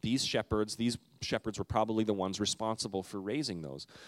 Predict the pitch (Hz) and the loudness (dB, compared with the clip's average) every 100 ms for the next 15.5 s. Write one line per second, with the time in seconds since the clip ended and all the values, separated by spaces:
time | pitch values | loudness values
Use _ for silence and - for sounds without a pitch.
0 | - - 139 139 - 208 208 175 165 120 | -2 4 4 4 4 6 8 6 4 2
1 | 107 139 156 151 120 123 156 160 160 156 | 2 0 2 0 -2 2 4 6 8 8
2 | 156 - - - 160 156 147 131 139 151 | 6 2 -2 4 4 6 6 6 6 6
3 | 143 139 - 131 127 110 143 139 131 185 | 6 6 4 2 2 2 2 2 2 4
4 | 190 165 165 208 226 196 180 202 120 107 | 4 8 10 10 8 4 4 6 4 2
5 | 139 - - - - - 147 165 208 247 | -2 -6 -12 -20 -16 6 8 8 6 6
6 | 247 - 156 143 139 139 135 131 131 - | 4 6 8 10 10 10 8 6 6 4
7 | 185 135 76 71 - - 135 135 127 185 | 2 2 0 -6 -16 2 6 6 6 6
8 | 190 190 156 147 139 127 123 113 107 175 | 6 8 8 8 6 4 4 0 0 -2
9 | 131 90 120 139 185 170 147 170 147 131 | 0 2 2 4 4 4 4 4 2 0
10 | 196 160 - 156 170 170 147 156 104 113 | 4 4 4 2 4 4 6 6 4 -2
11 | - - - 170 175 156 165 180 202 220 | -10 0 4 8 8 6 6 8 8 8
12 | 185 151 - 156 131 123 120 120 127 127 | 6 6 6 4 6 8 8 8 6 10
13 | 156 180 185 - 131 120 120 120 113 107 | 10 10 8 4 4 4 6 4 4 4
14 | 131 127 98 98 123 120 120 110 120 - | 8 10 10 6 4 6 6 8 6 6
15 | 131 113 101 98 95 | 4 4 2 0 -4